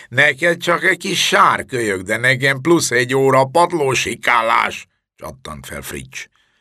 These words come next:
Duzzadt orrahegyén megremegett a takonycsöpp. „Vétség,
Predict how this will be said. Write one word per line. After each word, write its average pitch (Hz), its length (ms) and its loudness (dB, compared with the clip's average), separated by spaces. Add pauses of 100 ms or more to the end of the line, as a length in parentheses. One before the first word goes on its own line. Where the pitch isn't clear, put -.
(400)
Duzzadt 85 540 -10
orrahegyén 65 560 -10
megremegett 62 840 -14
a - 120 -20
takonycsöpp. - 920 -16 (760)
„Vétség, 123 800 -6